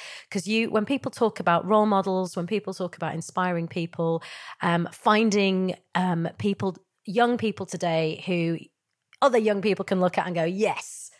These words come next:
yes, you are somebody I aspire to be like. You are that man. You are that man." And I want you to tell me why you're that man. I want you to tell me, first of all, um, well, I've already introduced the fact that you're the first black Briton to have walked to the North Pole, which is an amazing achievement.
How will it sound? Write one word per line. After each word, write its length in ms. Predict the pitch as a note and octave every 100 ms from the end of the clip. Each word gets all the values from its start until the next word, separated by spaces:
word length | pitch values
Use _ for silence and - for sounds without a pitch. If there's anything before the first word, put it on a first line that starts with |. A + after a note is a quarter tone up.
| _ -
yes, 480 | B3 - - - G#3+
you 220 | A#3 A3+
are 140 | F#3
somebody 440 | F3+ G3 E3+ E3 E3+
I 140 | F3
aspire 360 | E3 - F#3 E3
to 100 | -
be 160 | E3 D#3+
like. 260 | D3+ - - - -
You 260 | C#4 D4 -
are 180 | A#3 G#3
that 200 | G#3+ G3+
man. 240 | F3 C3+ _
You 180 | G#3 A#3
are 300 | A#3 A#3 A3+
that 240 | F3+ G3 -
man." 300 | F3+ E3 D#3+ - - - -
And 280 | F3 F3 -
I 80 | G3
want 200 | F#3 F3+
you 160 | F#3 F#3+
to 100 | -
tell 240 | - E3
me 300 | D#3 C#3+ C#3 D#3+
why 200 | D#3+ D#3
you're 120 | C#3+
that 160 | C#3+
man. 260 | D#3 D3 D3+ _
I 80 | G#3+
want 160 | G#3 G3+
you 60 |
to 100 | -
tell 220 | - F#3
me, 380 | F3+ E3 D#3+ - _ _
first 560 | - - - A3+ - -
of 100 | D3+
all, 340 | C#3+ D3 C#3+ _ _ _ _ _
um, 400 | F#3 D#3 D3+ D3 - _ _ _ _ _
well, 120 | A3 A3
I've 160 | A#3+
already 240 | E4+ E4 C#4
introduced 480 | B3 - F3+ E3
the 40 | E3
fact 220 | - D3+
that 120 | D#3
you're 80 | D#3+
the 40 |
first 460 | D#3 - F#3 - -
black 340 | F#3 - -
Briton 420 | - F3 - D#3+ D3+
to 100 | -
have 140 | D3
walked 240 | D3+ D3+ -
to 40 | D#3+
the 80 |
North 240 | D3 C#3 -
Pole, 260 | D3 C3
which 240 | C#3 D#3 -
is 140 | D#3
an 80 | E3
amazing 440 | D#3+ D#3+ D#3 D#3
achievement. 460 | D3+ - D#3 D3